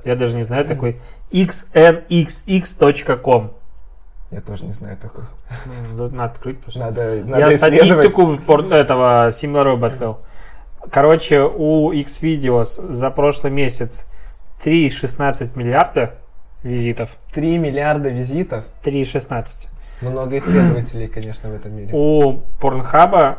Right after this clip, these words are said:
Speaker 1: причем упал трафик с, э, ну, в августе относительно сентября, два и восемьдесят восемь.
Speaker 2: Мгм.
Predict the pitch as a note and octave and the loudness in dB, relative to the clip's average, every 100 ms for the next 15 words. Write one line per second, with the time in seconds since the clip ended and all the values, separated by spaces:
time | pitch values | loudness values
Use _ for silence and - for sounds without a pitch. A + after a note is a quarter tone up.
0 | - - B2 - C3+ C#3+ D3 C#3 D3 A#2+ | -8 -8 -8 -4 -4 -4 -6 0 2 2
1 | - A2+ - A2+ - - - - - - | 0 0 0 -4 -4 -4 -2 -2 -4 -4
2 | B2+ A#2+ A#2+ A#2 C3 C#3+ B2 A#2+ A2+ - | -2 0 2 0 -2 -2 2 2 2 0
3 | C3 B2 A#2+ A#2+ C3+ - A#2+ C3 A#2+ B2 | 0 -2 -2 -4 -6 -6 -8 -8 -8 0
4 | C3 - - - - - - C3 D3+ D#3 | 2 2 -2 -6 -8 -8 -4 4 6 8
5 | D3 D#3 D3 C3 A#2 - B2 - - - | 4 -2 -10 -6 -6 -6 -14 -16 -18 -18
6 | - - - - - - - - - - | -18 -20 -20 -16 -16 -16 -18 -16 -14 -14
7 | - G2+ G#2 G2+ G2 | -12 -12 -10 -10 -12